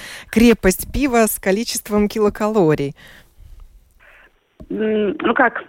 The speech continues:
Speaker 2: и, и это, наверное, может рассказать, э, как сказать, э, п-, технолог, который делает это пиво больше, ну, скажем, к-, по-, как это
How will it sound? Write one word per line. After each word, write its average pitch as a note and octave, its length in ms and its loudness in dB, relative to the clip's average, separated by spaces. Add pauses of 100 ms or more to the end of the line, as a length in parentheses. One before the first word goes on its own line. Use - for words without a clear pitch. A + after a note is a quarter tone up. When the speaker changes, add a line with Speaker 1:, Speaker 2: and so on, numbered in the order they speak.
(240)
Speaker 2:
и, A3 60 0
и A3+ 320 2
это, C4 340 4
наверное, B3 300 0
может A#3 420 -2
рассказать, A3 600 0 (120)
э, F#3+ 320 -2
как G3+ 180 -6
сказать, F#3+ 320 -8
э, F3 160 -8 (100)
п-, F#3 280 -2 (300)
технолог, A3 600 4
который F3+ 720 -2
делает A#3+ 340 2
это F3 160 -4
пиво E3+ 420 -2 (120)
больше, E3 520 0 (120)
ну, F3+ 160 2
скажем, - 420 -4
к-, - 180 -8
по-, F#3+ 140 0
как E3+ 260 -2
это D#3 260 -4